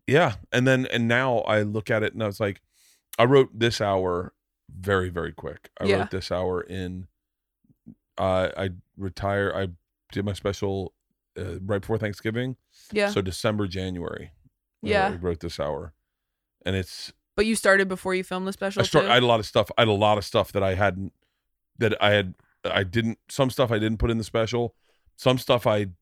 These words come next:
Speaker 1: didn't know. It was already written. I just had not worked it out
Speaker 2: Yes.
Speaker 1: on stage.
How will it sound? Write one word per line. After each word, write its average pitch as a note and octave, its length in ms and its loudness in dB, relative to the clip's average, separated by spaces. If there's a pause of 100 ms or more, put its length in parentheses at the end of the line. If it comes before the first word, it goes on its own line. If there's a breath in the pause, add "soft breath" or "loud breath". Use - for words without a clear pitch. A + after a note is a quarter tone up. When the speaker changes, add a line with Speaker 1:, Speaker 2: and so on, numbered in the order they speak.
Speaker 1:
didn't B2+ 280 0
know. A#2+ 640 4 (540)
It C3+ 60 6
was C3 120 2
already C#3+ 200 6
written. C3+ 460 2
I A#2+ 80 2
just A#2 240 -2
had A#2 160 4
not A2+ 300 -2
worked A2 320 0
it A#2 80 -4
out G#2+ 120 4
Speaker 2:
Yes. G2+ 180 2
Speaker 1:
on - 60 -10
stage. A#2 460 0